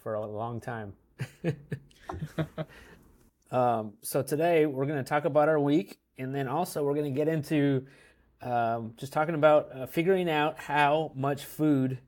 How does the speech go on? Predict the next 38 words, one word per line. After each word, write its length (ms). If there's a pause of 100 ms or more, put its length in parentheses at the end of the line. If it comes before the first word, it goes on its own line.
(200)
you 140
need 220
to 80
grow 600 (600)
to 240
feed 300
your 80
family. 380
And 80
this 120
could 140
be 160
vegetables, 800
and 140
this 160
also 380
could 180
be 140
meat 460 (500)
for 180
your 140
freezer. 680
So 180
we'll 180
get 200
into 240
that 340 (520)
a 40
little 200
later, 440 (100)
but 160
first 240
we're 100
gonna 140
talk 200
about 220
our 120
week. 380